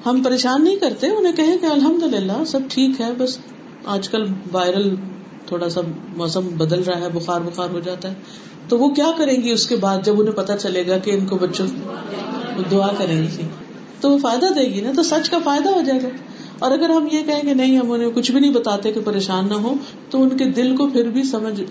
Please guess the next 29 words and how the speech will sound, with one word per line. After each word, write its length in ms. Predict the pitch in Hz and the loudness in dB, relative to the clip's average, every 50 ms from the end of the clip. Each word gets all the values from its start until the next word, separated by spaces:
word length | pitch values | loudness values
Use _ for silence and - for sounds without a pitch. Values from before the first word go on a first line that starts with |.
| - | -6
آ 220 | - 185 185 190 196 | -4 -2 0 2 2
جاتی 380 | 190 180 170 160 156 156 175 | 2 2 0 0 -2 -2 -4
ہے۔ 40 | 170 170 | -4 -2
ماؤں 260 | 175 196 196 220 233 226 | -2 0 0 0 0 0
کے 100 | 233 214 | -2 0
دل 220 | 170 202 214 220 | 2 2 2 2
ایسے 260 | 214 196 190 - 269 | 2 0 0 2 2
ہوتے 260 | 285 247 - - 196 | 2 2 2 0 -2
ہیں 200 | 196 202 208 262 320 320 - - - - - - - - - - - - 349 339 - - - - - - - | -4 -2 -2 -2 -4 -4 -6 -10 -16 -16 -16 -16 -16 -16 -18 -18 -16 -14 -14 -14 -14 -14 -14 -14 -14 -10 -10
کہ 60 | - - - | -8 -4 -4
پتہ 180 | 254 254 339 | -2 2 4
نہیں 180 | 330 359 339 - | 4 4 4 2
کہاں 260 | 269 247 254 320 339 | 0 0 2 2 2
سے 140 | 330 - 320 | 2 2 0
خبر 280 | - 233 208 208 208 | 0 0 2 2 2
لگ 200 | 196 180 175 165 156 | 0 0 -2 0 0
جاتی 400 | 160 156 156 - - 165 165 160 | 0 0 0 -2 -2 -4 -2 -2
ہے، 60 | 156 156 - | -2 -2 -2
کچھ 220 | 208 208 - - | -4 -4 -4 -2
نہ 60 | 240 254 254 254 | -2 -2 0 0
کچھ 200 | 247 240 - 233 | -2 -2 0 -2
وہ 80 | 233 | -2
کھٹک 340 | 226 - 233 - 294 311 285 | -2 -2 -2 -2 -2 -2 -2
سی 160 | - - 240 | -2 -2 0
ہوتی۔ 300 | 214 175 160 156 - 147 147 - - - - - - - - - - - - - - - - - - | 0 0 0 -2 -4 -6 -8 -10 -12 -16 -18 -20 -20 -20 -20 -20 -20 -20 -18 -18 -18 -18 -16 -8 -4
اللہ 200 | 190 202 226 262 | 0 0 2 4
عالم 480 | 269 285 254 240 233 247 269 285 277 | 4 4 2 2 2 2 2 4 4
ہو 120 | 269 214 196 | 4 4 2
کہ 200 | 190 226 220 | 0 -2 -4